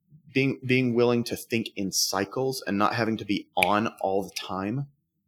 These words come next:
um, not having to be at a hundred percent peak performance all the time was a great relief for me. And it's given me a lot more,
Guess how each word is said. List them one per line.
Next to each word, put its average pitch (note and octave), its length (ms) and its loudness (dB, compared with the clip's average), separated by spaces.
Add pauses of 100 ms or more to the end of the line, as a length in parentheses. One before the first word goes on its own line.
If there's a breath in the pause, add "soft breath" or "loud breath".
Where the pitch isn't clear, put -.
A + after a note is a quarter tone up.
(140)
um, F2 240 0
not G#2+ 220 2
having A2 260 2
to G2 60 -4
be G#2 120 4
at F2+ 60 0
a E2 200 -4
hundred A2 220 0
percent G2 380 -6
peak - 240 -6
performance G2+ 500 -2
all G#2+ 120 0
the G#2 80 -2 (140)
time A2 260 0
was G2+ 160 0
a F#2+ 60 0
great G2+ 320 0
relief F#2+ 320 0
for - 180 -6
me. E2 320 -2 (380 loud breath)
And F#2 140 0
it's - 160 -2
given G2 260 2
me F#2 100 0
a F2 60 -2
lot F2+ 220 -2
more, E2 320 -4